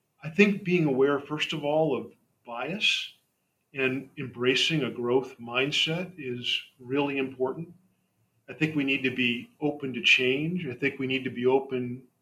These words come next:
to looking at ourselves a little bit more critically. Uh, hopefully we can have, continue to have somewhat of a sense of humor about ourselves,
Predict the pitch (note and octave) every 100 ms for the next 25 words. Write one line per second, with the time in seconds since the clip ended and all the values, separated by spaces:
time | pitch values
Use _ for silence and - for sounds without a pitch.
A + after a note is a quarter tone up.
0 | - C3+ B2 A#2+ A#2+ C3 C3+ C3+ B2 A#2+
1 | A#2 - B2+ B2+ D#3 F#3 G3 - - -
2 | - _ _ - C3+ C#3 D3 C#3+ B2+ B2
3 | - C#3+ D#3 D#3 E3+ F#3 F#3 _ _ _
4 | _ - B2+ B2+ C3 D#3+ D#3 D#3 C#3 B2+
5 | C3 - A#2 A#2 B2 B2 - _ _ _
6 | _ _ - B2 - D#3+ D#3 C#3 - E3
7 | C#3+ C3+ B2 - C3+ B2 B2+ - C3 D3
8 | F3 E3+ E3+ E3+ E3 - E3 E3